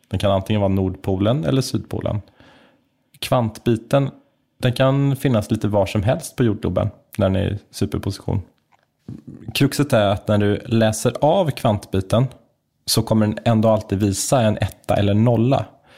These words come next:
Men var den befinner sig på jordgloben avgör sannolikheten för att den ska se ut som en etta eller som en nolla när du läser av den.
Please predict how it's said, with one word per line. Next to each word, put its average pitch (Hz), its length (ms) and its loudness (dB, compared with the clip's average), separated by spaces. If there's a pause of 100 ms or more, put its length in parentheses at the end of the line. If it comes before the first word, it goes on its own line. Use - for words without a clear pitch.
(120)
Men 113 340 2
var 131 280 2
den 123 180 0
befinner 117 320 2
sig 110 160 0
på 117 100 0
jordgloben 117 720 2 (720)
avgör 104 580 2
sannolikheten 104 1200 0
för 98 100 -4
att - 60 -10
den 101 100 2
ska - 160 -4
se - 140 0
ut 131 160 0
som 104 120 0
en 95 80 2
etta 92 520 -2
eller 95 180 2
som 95 160 0
en 95 120 4
nolla 92 480 0
när 95 200 2
du 92 80 -2
läser 95 360 0
av 143 300 2
den. - 200 -4